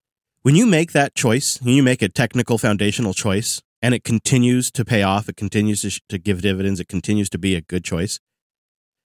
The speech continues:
that feels really good. It's like, "I made the right choice there. That has been great. That is something I ha-, that is not a problem I have had to deal with." And they're thirty to fifty percent cheaper than the major hyperscalers out there that just wanna lock you into their duopoly platforms with their esoteric language for the crazy things they call the different services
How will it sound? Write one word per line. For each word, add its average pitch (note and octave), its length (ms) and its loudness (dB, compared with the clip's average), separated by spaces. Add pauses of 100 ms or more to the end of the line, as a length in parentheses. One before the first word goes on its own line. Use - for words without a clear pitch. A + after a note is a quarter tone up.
that A#3+ 120 0
feels C3+ 360 2
really A2 440 2
good. G#2 380 -2 (800)
It's - 100 -4
like, B2 220 0
"I E3 140 6
made D3+ 180 4
the F#2+ 100 -2
right A2 220 0
choice C3 300 0
there. C3 240 2
That A2+ 120 2
has G2 120 -2
been E2+ 180 -6
great. C3+ 320 2
That B2+ 160 2
is A2+ 100 0
something B2+ 320 0
I G2 120 2
ha-, A2+ 100 -6
that D3 220 2
is D#3+ 120 2
not C#3+ 280 2
a D#3 80 0
problem B2 420 -2
I G#2+ 120 -2
have G2 100 -4
had G2 180 -2
to F2 60 -14
deal D#2+ 240 -6
with." - 160 -18 (640)
And C#3+ 140 4
they're C#3+ 80 4
thirty F3 320 0
to C#3+ 80 0
fifty C#3+ 260 -2
percent A#2+ 320 0
cheaper A#2 340 0
than A2 140 0
the A2 80 2
major G#2+ 220 2
hyperscalers G2+ 720 0
out F#2 220 -2
there G#2+ 160 0
that G2+ 100 -4
just G#2+ 140 -2
wanna G#2+ 180 0
lock G#2 280 -2
you A2 100 0
into G#2+ 100 -2
their F#2+ 140 -6
duopoly G2+ 500 -2
platforms G2 500 0
with G#2 120 -2
their F#2+ 100 0
esoteric G#2 480 -2
language G#2 420 -2
for F#2+ 120 -8
the F2+ 80 -6
crazy A#2 280 0
things A#2 240 -2
they G2 120 -2
call B2+ 480 0
the B2 80 -6
different B2 280 -4
services F3 560 0